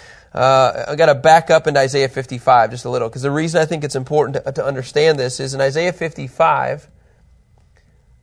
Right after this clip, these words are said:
in verses one through five, you will see the invitation of come.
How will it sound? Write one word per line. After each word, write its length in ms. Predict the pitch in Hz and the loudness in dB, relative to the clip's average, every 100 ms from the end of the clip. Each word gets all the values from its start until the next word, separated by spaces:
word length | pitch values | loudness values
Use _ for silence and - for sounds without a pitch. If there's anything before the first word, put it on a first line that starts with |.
| _ | _
in 220 | - 139 | -6 -4
verses 500 | 135 151 147 139 131 131 | 0 0 0 -4 -4 -8
one 440 | - 131 160 175 170 | -8 0 2 2 -4
through 320 | - 151 143 | -10 -10 -10
five, 680 | 131 156 151 117 101 127 - _ _ _ _ _ | -4 2 2 2 -2 -6 -12 _ _ _ _ _
you 160 | 151 202 | -4 0
will 140 | 202 | 0
see 340 | - - 180 | -2 -6 -6
the 160 | 170 165 | -6 -6
invitation 720 | 165 156 147 156 151 - 135 | -6 -6 -4 -4 -4 -4 -8
of 320 | 120 120 117 | -6 -6 -6
come. 300 | - 135 104 | -8 -8 -8